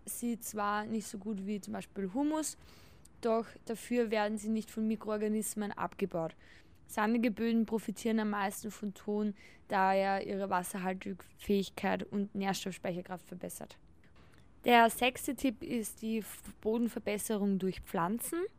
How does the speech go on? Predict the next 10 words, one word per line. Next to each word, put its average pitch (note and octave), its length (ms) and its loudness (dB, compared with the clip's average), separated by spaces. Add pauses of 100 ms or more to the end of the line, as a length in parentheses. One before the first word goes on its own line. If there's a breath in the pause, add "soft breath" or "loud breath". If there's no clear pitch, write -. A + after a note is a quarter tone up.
(640 loud breath)
Eine A#3 600 6 (760)
Bepflanzung B3+ 800 2
ist B3 120 -2
für A#3 100 -4
jede G#3+ 340 2
Art A3 240 4
von B3 220 0
Boden A#3 340 6
ein G3 420 2
Heilversprechen. A#3+ 1080 0